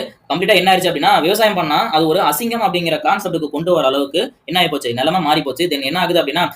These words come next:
இப்ப எல்லாமே பாத்தீங்க அப்படின்னா, ஆரம்ப காலகட்டங்கள்ல எப்படி இருந்து நம்ம இப்ப நாகரிகத்துக்கு மனிதன் வந்தானோ, இந்த நாகரிகத்துல இருந்து மறுபடியும் என்ன பண்றான், கிராமப்புறங்களுக்கு தேடி போய்கிட்டு இருக்கான் இல்லையா? So, இப்ப நம்ம நிறைய பாக்குறோம் இல்லையா, இந்த கிராமப்புறங்கள்ல காலையில விவசாய வேலைக்கு போறவங்க எல்லாமே இந்த கம்மங்கூழ், கேழ்வரகு, so, இந்த,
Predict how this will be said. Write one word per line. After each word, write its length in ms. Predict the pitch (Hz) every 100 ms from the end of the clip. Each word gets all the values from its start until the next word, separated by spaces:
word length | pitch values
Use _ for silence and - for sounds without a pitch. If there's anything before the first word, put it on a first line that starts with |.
| -
இப்ப 140 | 147
எல்லாமே 320 | 156 175 196 226
பாத்தீங்க 320 | 170 165 170
அப்படின்னா, 260 | 143 127 170
ஆரம்ப 280 | - 185 202
காலகட்டங்கள்ல 520 | 170 165 156 147 151 170
எப்படி 220 | 139 170
இருந்து 200 | 151 170
நம்ம 120 | 151
இப்ப 100 | 135
நாகரிகத்துக்கு 560 | 117 123 196 170 147 139
மனிதன் 260 | 123 143 123
வந்தானோ, 300 | 117 110 190 - -
இந்த 120 | 139
நாகரிகத்துல 520 | 135 208 226 180 160
இருந்து 140 | 151 180
மறுபடியும் 280 | 147 165 170
என்ன 80 | 180
பண்றான், 260 | 135 123
கிராமப்புறங்களுக்கு 580 | 127 151 175 151 135 127
தேடி 220 | 120 120 208 180
போய்கிட்டு 280 | 135 120
இருக்கான் 200 | 113 113
இல்லையா? 220 | - 127 143
So, 180 | - -
இப்ப 80 | 143
நம்ம 160 | 143 147
நிறைய 220 | 147 185
பாக்குறோம் 240 | 175 156
இல்லையா, 160 | 147 156 -
இந்த 180 | - 139
கிராமப்புறங்கள்ல 540 | 151 180 165 156 143 175
காலையில 320 | - 139 151 151 196
விவசாய 300 | 156 185 175
வேலைக்கு 260 | 156 147
போறவங்க 260 | 143 143 139
எல்லாமே 200 | 139 139
இந்த 160 | 160 143
கம்மங்கூழ், 320 | 139 160 160 160
கேழ்வரகு, 480 | 156 156 143 143 170 -
so, 100 | -
இந்த, 140 | 156